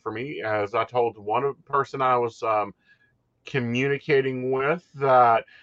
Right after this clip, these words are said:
this was my Super Bowl meets Black Friday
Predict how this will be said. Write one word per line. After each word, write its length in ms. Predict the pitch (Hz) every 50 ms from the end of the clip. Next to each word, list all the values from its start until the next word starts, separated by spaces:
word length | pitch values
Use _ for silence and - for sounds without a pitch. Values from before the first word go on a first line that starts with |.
| - _
this 300 | 101 107 120 135 139 -
was 200 | - 131 120 113
my 260 | 127 135 127 127 123 123
Super 640 | - - - - - - 185 196 185 - 185 175
Bowl 580 | 156 139 170 170 170 170 170 170 175 175 170 156
meets 640 | 156 151 151 151 151 151 151 147 131 _ _ - -
Black 460 | - - 139 147 151 160 170 - _
Friday 840 | _ - 151 147 151 147 147 147 147 139 139 139 139 139 147 -